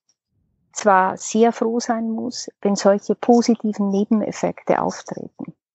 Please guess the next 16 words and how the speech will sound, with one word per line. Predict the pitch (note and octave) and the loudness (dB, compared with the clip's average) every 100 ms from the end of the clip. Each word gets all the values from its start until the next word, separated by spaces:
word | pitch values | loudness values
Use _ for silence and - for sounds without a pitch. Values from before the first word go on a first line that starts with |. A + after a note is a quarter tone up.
| _ _ - | _ _ 2
weil | F#3 | 2
sie | A3 | 4
uns | G#3 G#3 | 2 2
auch | F#3 | 2
etwas | - - G3 - | 0 0 -4 -4
über | G3 | -6
uns | G3 F#3+ G3 - - - - - _ _ _ _ | -6 -6 -6 -8 -8 -14 -20 -20 _ _ _ _
als | - F3+ - - | 0 0 -2 -4
Gesellschaft | F#3 - F#3+ G3+ G3+ - | -2 0 -2 -2 -2 -2
sagen, | - - - G#3 - _ _ _ _ _ _ _ _ | -6 -8 -6 -8 -10 _ _ _ _ _ _ _ _
aber | - F#3 G#3+ A3+ A3 A3 - - | 2 4 4 4 4 0 -8 -6
sie | G#3+ | -2
sollen | G3+ G3 G3+ G#3 | 2 4 4 2
nicht | G#3+ - | 0 -2
Anlass | F3 F#3 G#3 G3+ - | -4 -4 -4 -4 -4
werden, | F3+ - - F#3+ - | -4 -4 -4 -4 -4